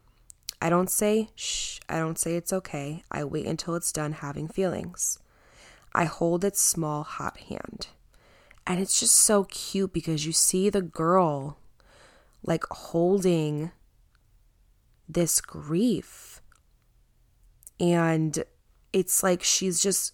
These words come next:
compassionate for it, and she's not judging it. She's not mad. She just is like, "Hey, it's here." And when I began to look at grief that way,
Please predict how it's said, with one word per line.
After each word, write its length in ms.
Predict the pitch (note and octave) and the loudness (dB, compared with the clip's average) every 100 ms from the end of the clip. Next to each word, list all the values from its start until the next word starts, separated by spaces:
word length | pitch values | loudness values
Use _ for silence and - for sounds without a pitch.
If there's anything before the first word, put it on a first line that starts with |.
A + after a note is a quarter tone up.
| - | -8
compassionate 1000 | - F3 - - E3 D#3+ - C#4 C#4 F#3 | -2 -2 -2 -4 -4 -2 0 2 2 0
for 340 | - - E2+ | -2 -2 0
it, 180 | G2+ - | 0 -2
and 160 | - D#3 | -4 -4
she's 200 | - E3 | -6 0
not 360 | G#3+ G#3+ E3+ | 2 2 -2
judging 500 | - D3+ D#3 F3+ B3 | -6 -6 -4 -2 -2
it. 260 | C#4+ D4+ D4 - - - - - | -2 -2 -4 -8 -20 -20 -20 -20
She's 300 | - - F3 | -10 -4 -2
not 260 | E3+ D#3+ - | 0 -4 -4
mad. 560 | D3 D#3+ E3+ G3 C4 C4+ | -6 -4 -2 0 -2 -2
She 200 | - F3+ | -2 -2
just 260 | F3 - | -2 -2
is 120 | F3+ | -2
like, 200 | F#3+ F3+ | -2 -4
"Hey, 480 | - - G3 G3+ F3+ | -6 -8 -6 -2 -2
it's 340 | D3+ - - - | -4 -10 -16 -4
here." 460 | E3 D#3 - - _ _ _ _ _ _ _ _ _ _ - - - - _ - | -4 -4 -8 -14 _ _ _ _ _ _ _ _ _ _ -20 -20 -20 -20 _ -2
And 140 | F#3+ | 2
when 100 | F#3 | 4
I 160 | F#3 A#3+ | 4 2
began 540 | C#4 A#3+ - G#3+ G#3 | 0 -4 0 2 2
to 160 | - F#3 | 0 2
look 300 | F3+ F3 F3 | 2 2 -2
at 180 | - | -4
grief 420 | - D#3+ D#3 - - | -6 -4 -4 -6 -10
that 240 | D3 - _ | -8 -10 _
way, 400 | - - - | -10 -10 -14